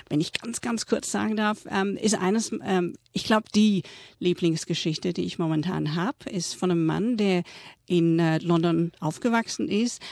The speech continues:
aber hier in Australien geboren war und mehr oder weniger die ersten sieben Jahre, die er hier in, in Australien gelebt hat, an die kann er sich nicht erinnern.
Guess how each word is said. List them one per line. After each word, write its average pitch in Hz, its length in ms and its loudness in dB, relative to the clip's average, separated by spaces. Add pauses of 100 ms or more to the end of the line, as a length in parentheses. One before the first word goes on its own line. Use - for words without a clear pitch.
(120)
aber 170 140 6
hier 180 220 4
in 170 60 2
Australien 165 500 2
geboren 160 440 2
war 202 240 2 (380)
und 196 240 4
mehr 180 160 6
oder 185 180 4
weniger 180 400 2
die 165 160 0
ersten 170 380 0
sieben 170 260 0
Jahre, 160 500 0 (540)
die 175 240 0
er 170 80 6
hier 175 300 4
in, 160 320 2
in 156 300 0
Australien 156 460 -2
gelebt 156 320 -2
hat, 175 140 -2
an 151 220 0
die 165 140 -2
kann 170 160 0
er 160 100 2
sich 151 220 -4
nicht 160 120 0
erinnern. 160 520 0